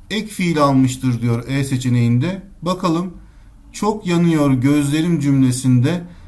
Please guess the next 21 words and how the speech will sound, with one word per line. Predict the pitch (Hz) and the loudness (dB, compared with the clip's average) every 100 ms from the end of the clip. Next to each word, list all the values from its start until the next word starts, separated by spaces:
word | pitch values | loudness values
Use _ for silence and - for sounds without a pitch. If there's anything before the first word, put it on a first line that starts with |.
| - - | -20 -4
arkadaşlar | 135 135 175 180 180 147 113 104 | -4 -2 -4 -4 -4 -4 -4 -4
ben | 131 156 156 | -2 -2 -2
buraya | 156 156 143 135 127 - - - - 117 104 104 | -2 0 0 -2 -6 -18 -20 -20 -20 -16 -6 2
benim | 139 160 175 | 4 4 0
kelimesini | 170 151 143 139 127 135 | -2 -2 2 0 2 2
getirebilir | 123 127 135 139 131 175 185 | 2 0 0 0 2 0 0
miyim? | 170 170 180 - - - - | 0 0 -4 -10 -20 -20 -20
"Çok | - 190 196 | -8 -8 -4
yanıyor | 160 143 131 123 113 117 | 0 4 4 4 2 2
benim | 139 170 | 2 2
gözlerim" | 139 139 123 123 120 113 | 2 0 2 0 0 0
dersem | 139 160 - 156 156 170 - - - | 0 -2 -4 -4 -6 -8 -16 -20 -8
buradaki | 151 139 135 - | -4 -2 -2 -4
im | 123 160 143 | -6 0 2
eki | 123 123 | 2 0
ne | 135 | 0
olur | 147 123 | 0 0
arkadaşlar? | 120 117 123 110 113 - 160 170 170 - - - - | 0 -2 -4 -6 -6 -6 -6 -6 -12 -20 -20 -20 -2
İyelik | 123 123 127 147 98 | 4 4 4 0 -6
eki | - - 165 | -8 -6 -4
olur. | 156 160 | -4 -4